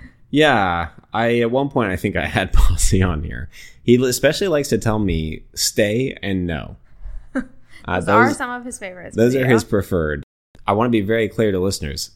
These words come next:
Speaker 1: Stay does not mean, "Please, Dada, stay here with me." It means, "Please stay out there away from me and Mama."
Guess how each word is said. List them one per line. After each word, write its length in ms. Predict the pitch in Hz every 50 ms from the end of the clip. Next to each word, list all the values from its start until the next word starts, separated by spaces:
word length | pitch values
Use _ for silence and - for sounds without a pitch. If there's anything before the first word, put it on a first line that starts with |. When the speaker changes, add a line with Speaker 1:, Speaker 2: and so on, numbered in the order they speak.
| - -
Speaker 1:
Stay 500 | - - - - - 139 135 131 139 135
does 260 | 123 117 113 107 95
not 320 | 98 98 101 104 107 67 76
mean, 360 | 101 95 92 90 87 85 82
"Please, 340 | - - - 117 117 104 98
Dada, 320 | - 95 90 87 87 87
stay 360 | 87 - - - 98 95 92 87
here 180 | - 92 87
with 300 | 85 90 143 165 - -
me." 340 | 85 80 78 78 78 76 - _ _ _ _ _ -
It 100 | - 104
means, 260 | 104 101 95 92 -
"Please 400 | - - - - 135 131 123 117
stay 400 | - - - 110 104 98 - - _
out 240 | 95 113 127 120 120
there 480 | - 95 87 82 80 80 78 78 80 - _ _ -
away 300 | 90 87 90 90 92 92
from 200 | - - 90 85
me 140 | 82 82
and 100 | 80 78
Mama." 320 | 76 71 69 65 - -